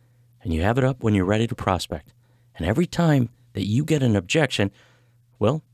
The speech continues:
you know exactly what to do <laughs> because it's right in front of you. And you try every day to beat your top score, meaning you turn objections into a game.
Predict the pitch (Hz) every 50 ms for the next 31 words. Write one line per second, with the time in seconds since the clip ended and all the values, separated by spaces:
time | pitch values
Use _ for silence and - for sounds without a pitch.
0 | _ _ - 101 117 147 151 143 135 113 123 139 143 - 160 147 151 143 - 147
1 | 143 190 202 123 82 - _ _ _ _ _ _ _ _ _ _ _ _ _ _
2 | _ - - - 95 - 104 92 - 107 92 98 90 - 90 90 95 110 117 117
3 | - - 113 90 87 78 80 78 - _ _ _ _ _ _ _ _ _ _ _
4 | _ _ _ _ _ _ - 104 107 120 120 - - - 123 113 110 - _ _
5 | - 156 165 190 220 - 226 214 208 190 - - 156 135 101 90 78 78 - _
6 | _ _ _ _ _ _ _ _ _ _ _ _ _ _ - - 95 - _ -
7 | 160 160 - - 127 110 - - - - 127 123 - - - - - 113 95 87
8 | 90 110 120 117 107 104 98 95 _ _ _ _ _ _ _ _ _ _ - 101
9 | 135 165 185 - - - 160 143 131 117 110 104 - _ _ _ - 92 87 _
10 | - - - 196 - 104 - - - 90 87 87 - - 98 87 - 95 90 92
11 | 90 - - 131 120 98 76 67